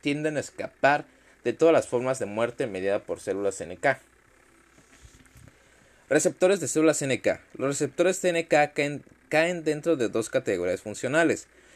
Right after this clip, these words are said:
moléculas inhibidoras que se unen al M H C clase uno y bloquean la muerte por células N K,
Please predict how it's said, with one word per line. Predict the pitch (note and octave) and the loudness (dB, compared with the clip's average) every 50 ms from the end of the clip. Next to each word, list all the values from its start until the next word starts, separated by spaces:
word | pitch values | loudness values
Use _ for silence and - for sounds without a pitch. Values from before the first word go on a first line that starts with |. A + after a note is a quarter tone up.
| _ _ - | _ _ 0
moléculas | B2+ C3 C#3 D3+ D#3+ D#3 F3+ F3 E3+ E3+ - | 2 4 6 6 4 4 4 2 2 2 0
inhibidoras | D#3 C#3 B2+ A2+ A2 G#2 A#2 B2+ C3+ C#3 C3+ - | -4 -4 0 0 2 2 4 4 4 2 0 -2
que | - A2 | -6 -8
se | - - A#2+ | -6 -6 -4
unen | A#2+ C3 C#3 C3+ A#2+ | -4 -4 -4 -2 -2
al | G#2 G2 - - | -2 -2 -2 -4
M | - G2+ B2+ C3+ C3+ C3+ | -4 -4 -2 -2 -2 -2
H | C3+ - - C3 | -4 -4 -8 -8
C | - - B2+ A2 | -4 -2 -4 0
clase | - B2+ A#2+ A#2+ - D3+ B2 - | 2 0 0 0 0 -4 -4 -2
uno | C#3+ C#3+ C#3 C3+ C3 - - | -2 -2 0 -2 -2 -2 -4
y | F#2+ F#2+ | -8 -6
bloquean | F#2+ F#2+ F#2+ - - A#2+ A#2 B2 | -4 -4 -6 -4 -2 -2 -2 -2
la | B2+ | -2
muerte | B2 A#2 A#2 A#2 A2+ - C3 | -2 -2 -2 -2 -2 -2 -6
por | G#2+ G2+ G2 - | -6 -6 -8 -6
células | - A2+ G2+ A2 A2 - | -2 0 0 0 0 -2
N | B2 A#2+ C3 - | -4 -6 -6 0
K, | - B2+ B2+ - | 2 2 2 2